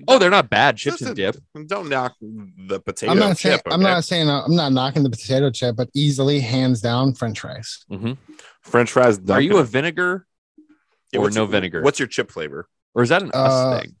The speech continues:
Speaker 2: Oh,
Speaker 1: No,
Speaker 2: no,
Speaker 1: no,
Speaker 2: no,
Speaker 1: no. That's
Speaker 2: no,
Speaker 1: French
Speaker 2: you're talking
Speaker 1: fries.
Speaker 2: the French fries. Do you
Speaker 1: Do you
Speaker 2: do,
Speaker 1: put
Speaker 2: do you
Speaker 3: Oh,
Speaker 2: do the,
Speaker 3: no. Ew.
Speaker 2: the malted vinegar? Yeah, that's a, that's, like, a big East Coast thing.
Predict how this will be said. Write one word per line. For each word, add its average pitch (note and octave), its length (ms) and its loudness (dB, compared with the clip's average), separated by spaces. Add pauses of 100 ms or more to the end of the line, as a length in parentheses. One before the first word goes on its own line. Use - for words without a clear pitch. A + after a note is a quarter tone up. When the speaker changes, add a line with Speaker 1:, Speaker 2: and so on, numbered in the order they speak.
Speaker 2:
Oh, C3+ 100 0
Speaker 1:
No, D#3+ 120 4
Speaker 2:
no, D3 40 4
Speaker 1:
no, E3+ 80 2
Speaker 2:
no, E3 60 0
Speaker 1:
no. D#3 160 2
That's C#3 160 2
Speaker 2:
no, C3 60 -8
Speaker 1:
French D#3+ 200 0
Speaker 2:
you're A#3 80 4
talking - 140 2
Speaker 1:
fries. G2+ 120 -2
Speaker 2:
the - 60 -16
French D#3+ 220 -2
fries. F2+ 320 -6
Do G#2+ 80 -8
you B2+ 60 -4
Speaker 1:
Do - 40 -2
you - 60 0
Speaker 2:
do, C#3+ 40 -4
Speaker 1:
put E3 140 0
Speaker 2:
do B2+ 60 -2
you C#3+ 60 2
Speaker 3:
Oh, D3+ 300 4
Speaker 2:
do A#2+ 80 4
the, C3 80 4
Speaker 3:
no. A2 500 0 (180)
Ew. C3 240 0
Speaker 2:
the A2 80 0
malted C3 340 4
vinegar? A2+ 380 0
Yeah, A2 180 2
that's A#2+ 300 0
a, B2+ 280 4
that's, C#3 200 2
like, G3+ 100 2
a G2 140 2
big A#2+ 280 0
East G#2+ 220 -12
Coast E2 240 -12
thing. D2 260 -14